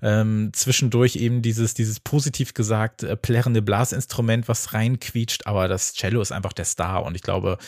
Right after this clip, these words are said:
dass das, äh, ihr, äh, Instrument of Choice ist, das, äh, zieht sich durch die ganze Platte und ich finde das eigentlich ganz cool,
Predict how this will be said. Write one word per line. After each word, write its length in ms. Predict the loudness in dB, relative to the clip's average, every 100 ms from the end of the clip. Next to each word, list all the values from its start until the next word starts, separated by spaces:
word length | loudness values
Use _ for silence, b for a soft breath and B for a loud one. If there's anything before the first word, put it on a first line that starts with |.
| B B B
dass 160 | -4 0
das, 380 | 0 0 -2 -2
äh, 180 | -2
ihr, 680 | -2 -2 -2 0 -2 -2 -4
äh, 40 | -4
Instrument 400 | -6 -4 -2 -2
of 100 | -2
Choice 380 | 2 2 2
ist, 260 | -2 -6 -4
das, 300 | -4 -4 -4
äh, 240 | -4 -4
zieht 280 | -4 -4 -2
sich 140 | -2 0
durch 160 | 0
die 100 | 0
ganze 260 | -2 0 0
Platte 260 | 0 0
und 80 | -2
ich 100 | -2
finde 160 | -2 0
das 80 | 0
eigentlich 240 | -2 -2
ganz 240 | -2 -4 -4 0
cool, 200 | 2